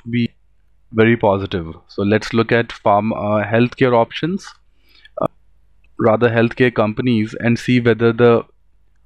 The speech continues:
responses by such companies are a lot pessimistic compared to the responses by other companies.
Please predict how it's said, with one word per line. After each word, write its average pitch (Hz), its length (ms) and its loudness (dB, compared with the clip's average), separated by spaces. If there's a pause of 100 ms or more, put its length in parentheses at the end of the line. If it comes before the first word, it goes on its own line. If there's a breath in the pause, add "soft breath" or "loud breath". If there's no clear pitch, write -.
(140)
responses 113 640 0
by 113 180 0
such - 300 -4
companies 113 520 -2
are 104 440 0 (720)
a 110 60 0
lot 107 360 0
pessimistic 135 640 -2
compared 123 640 0
to 117 100 -4
the 117 120 0
responses 110 600 0
by 110 160 0
other 107 220 0
companies. 131 580 -2